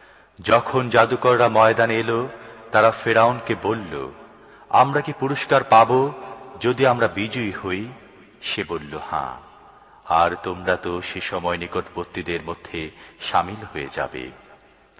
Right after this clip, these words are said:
মূসা বলল, "তোমাদের যা কিছু নিক্ষেপ করার আছে, নিক্ষেপ করো।" তারা তখনই নিজেদের দড়িদড়া ও লাঠি সোঁটা নিক্ষেপ করল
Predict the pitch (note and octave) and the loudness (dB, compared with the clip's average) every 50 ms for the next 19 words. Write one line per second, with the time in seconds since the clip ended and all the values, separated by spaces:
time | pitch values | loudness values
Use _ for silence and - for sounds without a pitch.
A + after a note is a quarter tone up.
0 | _ _ _ - - B2+ - - - A2+ F#2 F2+ E2 D#2 D2+ D#2+ D#2+ E2 F#2 G#2 | _ _ _ -10 -8 -8 -6 -4 -4 -4 -2 -4 -6 -6 -6 -6 -6 -6 -6 -10
1 | - - - - - - - - - B2+ B2+ C#3 C#3+ C#3 C#3+ A2+ - A#2 A2+ A2 | -16 -20 -20 -20 -20 -20 -14 -4 -2 0 2 2 2 2 0 0 2 4 6 6
2 | A2+ A2 - C3+ - - A2+ G#2+ C3 - - - C#3 A#2+ - - A2+ G2+ F#2+ F2 | 6 4 0 -8 -10 -8 -8 -8 -10 -10 -8 -8 -8 -8 -4 0 0 2 2 2
3 | F2 E2+ F2 - - - G2 F2 E2 E2 - - - - - F#2 - - - - | 2 0 -2 -4 -10 -10 -10 -10 -10 -12 -16 -20 -20 -18 -14 -14 -14 -14 -14 -14
4 | - D#2 - - - C#3 C3 - C3 B2 - - - C3+ C3 C#3 C#3 - - C#3+ | -14 -14 -12 -10 -8 -8 -8 -8 -10 -14 -6 0 4 4 6 6 4 2 2 0
5 | C3+ - - - D3+ D3 C#3 C3+ C3 B2 C3 B2+ C3 C3 B2 D3 - G#2 - A#2+ | 0 0 -2 -8 -8 -8 -6 -6 -6 -6 -4 -2 -2 -2 -2 -4 -8 -8 -4 -2
6 | A#2+ B2 B2+ B2 C3 B2 B2 B2 A#2+ A#2+ B2+ B2+ - - - - - G#2 G2+ G2+ | -2 -2 0 0 2 2 4 4 2 2 0 -2 -8 -16 -18 -16 -12 -8 -2 2
7 | G#2+ A2 A#2+ - - C#3+ C3+ - - A#2+ A2 - A#2 A2 G2 A#2+ - - - - | 2 2 2 0 -4 -12 -10 -10 -10 -8 -6 -6 -6 -6 -6 -10 -14 -14 -16 -16
8 | G#2 - - - F2 D#2+ D2 D2 D2 D2 C#2 C2+ C2+ | -16 -16 -16 -16 -16 -14 -14 -14 -16 -16 -16 -16 -18